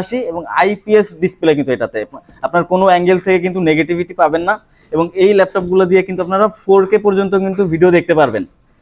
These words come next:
এবং এটা দিয়ে যারা কিনা চাচ্ছিলেন ফ্রিল্যান্সিং করতে চাচ্ছেন অথবা Photoshop, Illustrator, Premiere Pro-র ভিডিও এডিটিংয়ের কাজ করতে চাচ্ছেন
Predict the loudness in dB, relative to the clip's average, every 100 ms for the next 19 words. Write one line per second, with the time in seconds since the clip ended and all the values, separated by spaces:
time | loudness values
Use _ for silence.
0 | _ -8 -8 -8 _ -4 -2 2 2 4
1 | 2 0 0 2 0 -2 -2 -2 -2 0
2 | 0 0 -2 -2 -2 -2 -4 -4 -4 -4
3 | -2 2 0 0 _ _ -4 -2 0 0
4 | 0 2 0 0 -4 -2 0 0 0 0
5 | 0 0 2 2 0 -2 0 -2 -4 -4
6 | -4 -4 -4